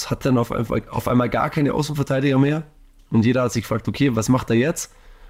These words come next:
Und dann hat er halt angefangen, immer den Innenverteidiger, also John Stones, eben letztes Jahr eins vorzuschieben und hat eigentlich ohne Außenverteidiger dann letztes Jahr eine absolute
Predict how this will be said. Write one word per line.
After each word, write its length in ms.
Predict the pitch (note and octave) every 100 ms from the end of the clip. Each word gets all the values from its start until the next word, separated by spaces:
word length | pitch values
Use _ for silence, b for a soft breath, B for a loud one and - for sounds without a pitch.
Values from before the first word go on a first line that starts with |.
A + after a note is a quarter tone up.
| b
Und 120 | A2
dann 100 | A#2
hat 140 | A#2 B2
er 60 |
halt 120 | A#2 A2+
angefangen, 460 | C3 - A#2+ A#2+
immer 180 | A#2 B2
den 140 | A#2+
Innenverteidiger, 600 | B2+ E3 E3 D3+ C#3+ D3 C3
also 140 | A2+
John 220 | A2 A#2+
Stones, 380 | A#2 - B2 C#3+
eben 180 | - A#2+
letztes 260 | B2 - A#2
Jahr 140 | B2
eins 160 | B2 -
vorzuschieben 580 | B2+ C3 - - B2+
und 80 | A#2+
hat 160 | A#2+ -
eigentlich 260 | - F2
ohne 260 | - B2 B2+
Außenverteidiger 680 | - B2+ B2 A2+ A#2 A2+ G#2+
dann 220 | A2 A2
letztes 320 | A2+ - A2
Jahr 280 | A2+ A2+ A2 b b b b -
eine 100 | -
absolute 640 | G#2 - A#2+ A#2+ A2+ G#2+